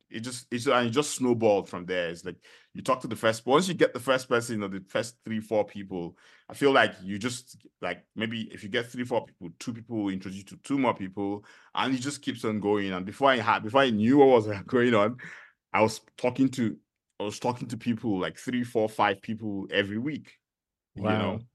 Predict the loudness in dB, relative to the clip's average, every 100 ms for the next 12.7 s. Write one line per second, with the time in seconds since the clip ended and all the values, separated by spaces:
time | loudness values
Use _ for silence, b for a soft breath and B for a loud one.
0 | _ _ _ _ -8 -4 -2 2 2 2
1 | 0 0 0 -4 2 6 6 4 -2 -2
2 | 0 0 -2 -6 _ _ _ _ _ _
3 | _ _ _ -2 0 0 -4 _ _ -6
4 | -4 2 2 2 -4 -4 -2 0 -2 -4
5 | -6 -4 -4 -6 -2 2 2 0 0 2
6 | 4 4 2 -8 _ _ -10 -6 -2 -2
7 | -4 -6 -8 _ -4 0 0 -4 -6 -6
8 | -4 -6 -8 -10 -10 -10 -6 -6 -6 -10
9 | _ _ _ -20 -20 _ _ -8 -6 -4
10 | -2 -2 -4 -8 -10 -8 -10 -8 -6 -2
11 | -2 -2 -6 -12 -4 -2 -2 -2 2 2
12 | 0 -6 -8 -4 0 0 -4